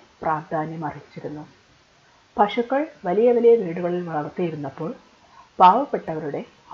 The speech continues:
ആദായമായും ആശ്രയമായും പോഷകങ്ങളുടെ കലവറയായുമൊക്കെ ആടുകൾ ഉണ്ടായിരുന്നു. അതുകൊണ്ട് തന്നെ പാവപ്പെട്ടവരുടെ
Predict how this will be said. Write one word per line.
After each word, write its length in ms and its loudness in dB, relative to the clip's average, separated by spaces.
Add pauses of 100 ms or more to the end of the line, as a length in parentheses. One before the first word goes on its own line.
(100)
ആദായമായും 760 -2 (280)
ആശ്രയമായും 760 -6 (1400)
പോഷകങ്ങളുടെ 720 0
കലവറയായുമൊക്കെ 880 -4 (800)
ആടുകൾ 380 -8 (720)
ഉണ്ടായിരുന്നു. 500 -8 (320)
അതുകൊണ്ട് 400 -8
തന്നെ 220 -8 (720)
പാവപ്പെട്ടവരുടെ 720 4